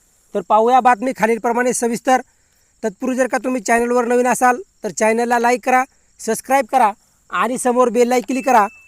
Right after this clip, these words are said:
नंतर तुम्हाला असेच नवनवीन व्हिडिओ पाहायला मिळतील. देशासह राज्यात उन्हाचा कडाका चांगलाच वाढला आहे.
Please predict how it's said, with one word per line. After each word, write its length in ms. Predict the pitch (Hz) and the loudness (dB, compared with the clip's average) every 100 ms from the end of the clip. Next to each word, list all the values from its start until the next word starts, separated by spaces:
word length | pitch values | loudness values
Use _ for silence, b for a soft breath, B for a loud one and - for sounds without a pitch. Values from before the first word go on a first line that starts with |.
| _ _ | _ _
नंतर 360 | 190 233 214 269 | 0 0 2 0
तुम्हाला 340 | 254 277 254 | 0 2 4
असेच 280 | 247 285 254 | 2 0 -2
नवनवीन 400 | 247 247 254 233 | -2 0 0 0
व्हिडिओ 640 | - - _ _ 208 247 | -6 -18 _ _ 0 0
पाहायला 380 | 254 196 202 233 | -2 0 2 0
मिळतील. 340 | 226 220 180 151 _ _ _ _ | 0 -2 -6 -10 _ _ _ _
देशासह 640 | 135 214 220 269 262 262 | -2 0 0 -2 0 2
राज्यात 360 | 262 233 190 240 - _ _ | 2 0 2 -2 -2 _ _
उन्हाचा 420 | 175 214 240 285 | -2 0 2 0
कडाका 400 | 262 226 226 220 - _ _ _ | 0 2 2 0 -2 _ _ _
चांगलाच 400 | 185 196 214 233 | -4 0 0 0
वाढला 320 | 208 190 190 | 0 2 2
आहे. 180 | 196 160 | 0 -2